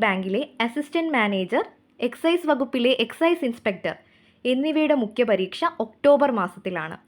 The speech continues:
അസിസ്റ്റന്റ് മാനേജർ, എക്സൈസ് ഇൻസ്പെക്ടർ എന്നിവയുടെ മെയിൻ പരീക്ഷ നടക്കുന്നത് ഒക്ടോബർ മാസത്തിലാണ്. മാർക്കറ്റിംഗ് ഓർഗനൈസർ തസ്തികയുടെ മുഖ്യ പരീക്ഷ നടക്കുന്നത് നവംബർ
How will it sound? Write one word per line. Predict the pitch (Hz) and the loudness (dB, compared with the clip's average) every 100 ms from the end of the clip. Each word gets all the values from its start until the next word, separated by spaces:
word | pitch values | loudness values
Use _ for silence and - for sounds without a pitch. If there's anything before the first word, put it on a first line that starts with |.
| _ _ - 202 | _ _ -8 -6
അസിസ്റ്റന്റ് | 214 202 233 233 | -6 -4 -2 0
മാനേജർ, | 226 226 233 294 466 _ _ - 247 | -2 -2 0 0 -2 _ _ -4 -4
എക്സൈസ് | - 330 320 226 | 0 0 0 -2
ഇൻസ്പെക്ടർ | - 190 175 175 208 | -2 -2 -2 -4 -2
എന്നിവയുടെ | 208 220 233 226 220 | -2 0 0 0 -2
മെയിൻ | 208 220 240 | -2 0 0
പരീക്ഷ | 233 226 233 | 0 -2 -2
നടക്കുന്നത് | 214 208 214 214 311 - - 202 | -2 -4 -4 -2 -2 -4 -6 -6
ഒക്ടോബർ | - 269 269 247 | 2 2 4 0
മാസത്തിലാണ്. | 190 190 190 185 175 247 523 _ _ _ _ _ _ _ _ _ _ _ _ _ _ _ - 277 | -4 -6 -8 -6 -6 -6 -10 _ _ _ _ _ _ _ _ _ _ _ _ _ _ _ -2 2
മാർക്കറ്റിംഗ് | 302 302 339 349 370 330 | 4 2 0 0 2 4
ഓർഗനൈസർ | 277 247 269 269 285 285 247 | 4 4 2 2 0 0 -2
തസ്തികയുടെ | 233 226 208 208 214 214 | -2 -2 2 2 2 -2
മുഖ്യ | 208 208 | -4 0
പരീക്ഷ | 190 185 - 208 | 0 -2 -4 -4
നടക്കുന്നത് | 170 175 180 180 277 523 - - - 208 | -4 -6 -8 -4 -4 -6 -16 -20 -4 0
നവംബർ | 202 214 233 | 2 2 2